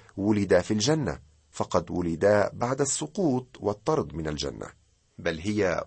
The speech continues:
أم كل حي، أي الذين ينالون الحياة من الله.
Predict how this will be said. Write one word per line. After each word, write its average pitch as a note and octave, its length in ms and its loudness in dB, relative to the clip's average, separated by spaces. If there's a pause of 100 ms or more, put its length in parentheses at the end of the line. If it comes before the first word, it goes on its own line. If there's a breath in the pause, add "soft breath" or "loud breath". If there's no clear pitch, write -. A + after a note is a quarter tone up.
أم F#2+ 360 -2
كل F2 360 -2
حي، A#2+ 420 -2 (360 soft breath)
أي E3+ 280 -2
الذين C3+ 420 0
ينالون G2 760 2
الحياة D#2+ 920 0
من E2 180 -4
الله. F#2+ 380 0